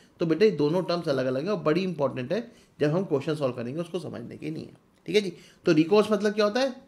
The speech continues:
रिकोर्स मतलब वापस आ सकता है, नॉन रिकोर्स मतलब वापस नहीं आ सकता है, सिंपल सी बात है।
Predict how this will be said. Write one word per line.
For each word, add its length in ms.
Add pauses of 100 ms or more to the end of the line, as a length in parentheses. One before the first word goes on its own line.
(120)
रिकोर्स 540
मतलब 180
वापस 360
आ 180
सकता 340
है, 220 (260)
नॉन 220
रिकोर्स 280
मतलब 260
वापस 400
नहीं 240
आ 100
सकता 300
है, 60
सिंपल 320
सी 140
बात 280
है। 60